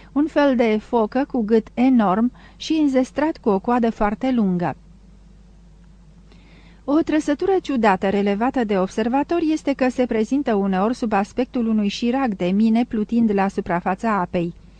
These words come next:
proeminențe care au fost luate drept inele, de unde convingerea că se deplasează prin ondulații verticale.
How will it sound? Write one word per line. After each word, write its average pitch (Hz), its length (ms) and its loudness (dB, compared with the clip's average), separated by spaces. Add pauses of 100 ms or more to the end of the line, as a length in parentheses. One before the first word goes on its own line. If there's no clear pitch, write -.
(340)
proeminențe 247 720 2
care 277 200 0
au 233 160 2
fost 262 280 -4
luate 220 340 0
drept 208 280 -4
inele, 226 480 0 (360)
de 302 100 0
unde 277 320 4
convingerea 233 680 2
că 277 120 -2
se 240 140 0
deplasează 208 680 -2
prin 214 320 0
ondulații 208 600 2
verticale. 190 760 -2